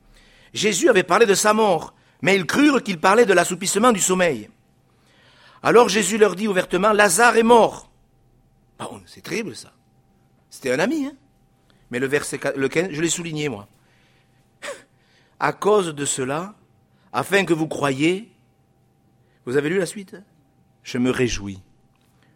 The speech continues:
de ce que je n'étais pas là. Mais allons vers lui. Et cette semaine, suite à, à toutes ces difficultés quand même, quand on perd sa femme qui a quarante ans, quand on voit tous ces drames, et cetera,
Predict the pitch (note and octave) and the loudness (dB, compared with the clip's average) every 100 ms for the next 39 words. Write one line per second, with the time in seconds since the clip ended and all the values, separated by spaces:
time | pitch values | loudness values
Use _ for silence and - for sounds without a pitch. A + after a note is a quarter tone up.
0 | - A#2+ - C#3+ C3 A#2+ B2 A#2+ B2+ A2+ | -10 -8 -6 -6 -6 -2 -2 -2 -4 -6
1 | G2 F#2 - _ _ _ _ _ _ _ | -6 -10 -16 _ _ _ _ _ _ _
2 | _ _ _ - B2+ C#3+ C3 A2+ G2+ F#2+ | _ _ _ -4 2 2 2 -2 -6 -10
3 | E2 D2 _ _ _ _ - - D3 F#3 | -12 -14 _ _ _ _ -20 -4 0 2
4 | F3+ - F#3+ G#3+ F#3 - G#3+ - E3 D3+ | 0 0 0 0 0 -4 -6 -2 0 0
5 | C#3 - - _ C#3+ D#3 F3 E3 E3 E3+ | -4 -12 -20 _ -4 -4 -8 -8 -6 -6
6 | D3 D#3 E3 C4 A#3 D#4 G#3+ E3+ D#3+ C3+ | -6 -8 -8 -6 -2 -2 -2 -2 -4 -6
7 | A2+ B2 B2+ B2+ C#3+ C3 - B2 C#3+ B2+ | -10 -10 -10 -10 -8 -10 -10 -10 -10 -10
8 | C3 - A#2+ C3 B2+ F#3+ E3+ - _ B2+ | -12 -12 -12 -10 -6 -6 -8 -18 _ -10
9 | B2+ C#3+ C#3 C3+ - C#3 C#3 G3 F3+ C3 | -8 -6 -8 -8 -8 -6 -4 -4 -6 -8
10 | C#3+ C#3+ E3+ A3 | -8 -4 -2 -2